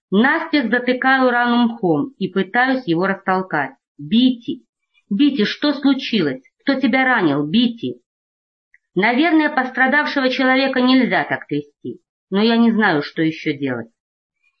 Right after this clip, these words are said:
Изобретатель мычит и на миг поднимает ладонь,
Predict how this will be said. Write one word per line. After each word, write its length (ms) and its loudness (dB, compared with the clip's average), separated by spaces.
Изобретатель 760 2
мычит 580 2
и 80 2
на 140 0
миг 300 2
поднимает 560 0
ладонь, 580 0